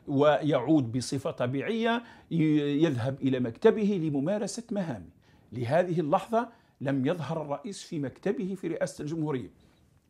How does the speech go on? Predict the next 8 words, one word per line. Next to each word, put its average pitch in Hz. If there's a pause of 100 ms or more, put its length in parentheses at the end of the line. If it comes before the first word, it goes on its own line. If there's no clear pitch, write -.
نزل 123
في 165
مطار 156
بوفاريك، 180 (440)
أخذوه 175
إلى 143
إقامة 147
أخرى، 240